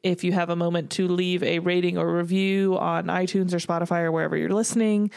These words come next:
please do that. We are on, um, Audible now. We're on Amazon Music. Uh, trying to get on iHeart and Pandora. I don't know that it's gone through yet. A lot of these you have to submit it, and then it kinda takes some time for them to actually approve it.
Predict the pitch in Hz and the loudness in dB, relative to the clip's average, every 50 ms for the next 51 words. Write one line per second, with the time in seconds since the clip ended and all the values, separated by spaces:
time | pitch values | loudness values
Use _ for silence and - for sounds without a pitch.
0 | - - - - - - _ - - 202 202 190 180 196 185 180 175 175 175 170 | -10 -18 -18 -20 -20 -20 _ -4 -2 0 0 0 0 0 0 2 2 2 2 0
1 | 165 - - - - 180 190 185 175 170 165 170 165 165 160 - - 170 170 165 | 0 -2 -2 -2 0 2 2 2 2 2 2 2 0 0 0 0 0 0 0 0
2 | 165 165 165 165 160 185 - - - - - 185 - - 175 180 185 185 180 185 | 0 0 -2 -4 -6 -8 -6 -4 -4 -2 -2 -4 -2 -2 0 0 0 0 0 0
3 | 180 180 180 180 180 175 175 170 170 170 165 165 170 170 170 170 170 170 175 170 | 2 2 2 2 2 2 2 2 2 0 0 0 0 0 0 0 0 0 0 0
4 | 170 175 170 175 175 175 175 180 175 175 180 180 175 170 - - - 196 190 190 | 0 2 2 2 2 2 2 2 2 2 2 0 0 0 -2 -4 -6 -4 -2 0
5 | 190 185 180 - - - - - 277 277 302 339 339 339 311 294 254 - - 196 | 0 -2 -2 -6 -10 -16 -16 -14 -12 -8 -6 -6 -4 -4 -4 -6 -6 -2 -2 -2
6 | 185 185 170 165 - 170 170 170 165 165 175 185 - 185 196 185 175 180 170 175 | 0 0 0 0 0 0 -2 -2 -2 -4 -4 -4 -4 -2 -2 0 0 0 0 0
7 | 175 175 - - - _ - - - - - - - - _ _ - - 185 175 | 0 -2 -2 -4 -6 _ -20 -20 -20 -20 -20 -20 -20 -20 _ _ -6 -2 -2 0
8 | 170 170 175 - - 175 170 165 160 160 160 156 156 156 160 175 165 - - _ | 0 0 -2 -2 0 0 0 0 0 0 2 2 0 0 0 -2 -2 -6 -10 _
9 | _ - 190 175 175 - 180 180 - - 190 196 190 185 185 180 180 175 180 185 | _ -6 -6 -4 -2 -2 -2 -2 -2 -4 -4 -2 -2 0 0 0 0 -2 -2 -4
10 | - - - 175 175 175 180 175 170 170 - - - - 180 190 196 196 196 190 | -6 -4 -4 -2 -2 -2 -2 -2 -2 0 0 0 0 0 0 0 0 2 2 0
11 | 190 185 175 180 175 170 - 175 160 - - 170 160 160 160 160 156 156 156 160 | 0 0 0 0 0 0 -2 -6 -4 -2 -4 -2 0 0 0 0 0 0 0 -2
12 | 156 151 151 151 - 165 160 160 160 - 160 156 - - - 165 165 - 160 156 | -2 -2 -2 -2 -2 -2 -4 -4 -2 -2 -4 -4 -4 -6 -6 -6 -4 -2 -4 -4
13 | 160 160 - 160 160 160 160 160 156 156 165 - - 185 165 165 - - 180 170 | -4 -4 -4 -4 -4 -2 -2 -2 -4 -4 -6 -6 -4 -4 -4 -2 -2 -2 -2 0
14 | 165 170 170 - | 0 -2 -2 -4